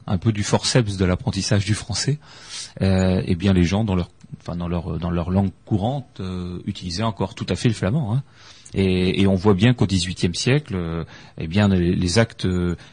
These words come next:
les actes classiques étaient faits dans la langue vernaculaire, hein, dans, dans le flamand. Alors ça, c'est le travail du comité flamand, bien de, de recenser aussi tous ces textes-là, à la fois à l'intérieur des annales, mais également dans le bulletin trimestriel qui est, euh, qui est envoyé aux membres.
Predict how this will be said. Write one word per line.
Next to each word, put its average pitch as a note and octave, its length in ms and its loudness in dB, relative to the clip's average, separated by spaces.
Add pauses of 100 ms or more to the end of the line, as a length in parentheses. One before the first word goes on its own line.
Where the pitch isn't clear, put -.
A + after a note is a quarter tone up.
les F#2+ 160 4
actes B2 220 2
classiques - 440 2
étaient - 160 2
faits C3 200 2
dans G#2+ 140 4
la F2+ 100 4
langue G#2 200 4
vernaculaire, F#2 580 2
hein, G#2 80 -2
dans, F#2+ 260 -4
dans F2+ 120 -6
le F2+ 40 -8
flamand. G2 300 -4 (420)
Alors F2 120 -4
ça, D3+ 180 4
c'est B2+ 140 2
le G#2+ 80 2
travail A#2+ 320 4
du A#2 100 0
comité G#2 340 2
flamand, G#2 440 4
bien A2 180 4
de, F#2 560 4
de G2+ 80 4
recenser A#2 540 4
aussi C3 280 4
tous C#3 120 -4
ces A#2+ 160 2
textes-là, A2+ 640 4 (360)
à - 120 4
la D3+ 120 6
fois C#3+ 540 4 (400)
à G2+ 60 6
l'intérieur A#2 440 6
des G#2+ 200 4
annales, C3+ 320 6
mais C3 100 6
également A2+ 360 4
dans B2 100 6
le A2 80 6
bulletin G#2 340 2
trimestriel A#2 680 4
qui G#2+ 220 4
est, G2+ 60 6
euh, F#2+ 480 2
qui - 100 -2
est - 20 4
envoyé F#2+ 400 4
aux A#2 80 6
membres. C#3+ 420 4